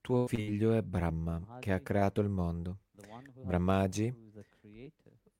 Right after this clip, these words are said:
Speaker 1: colui che è il
Speaker 2: is
Speaker 1: creatore,
Speaker 2: the son of
Speaker 1: è il
Speaker 2: Brahma.
Speaker 1: figlio di Shriman Narayana.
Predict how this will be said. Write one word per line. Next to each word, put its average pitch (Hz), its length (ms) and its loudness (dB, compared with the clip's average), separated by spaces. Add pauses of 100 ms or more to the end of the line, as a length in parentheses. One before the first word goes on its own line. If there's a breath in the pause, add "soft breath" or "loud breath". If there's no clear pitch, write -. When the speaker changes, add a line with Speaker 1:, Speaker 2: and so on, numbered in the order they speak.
(140)
Speaker 1:
colui 101 340 4
che 98 200 -2
è - 40 4
il 92 100 2
Speaker 2:
is - 80 -8
Speaker 1:
creatore, 95 840 0
Speaker 2:
the 110 80 -20 (160)
son 143 180 -20 (640)
of 92 120 -20
Speaker 1:
è - 120 -2
il 117 100 4
Speaker 2:
Brahma. - 140 -8
Speaker 1:
figlio 92 560 0 (240)
di 127 160 -8
Shriman 87 480 -4
Narayana. 76 600 -8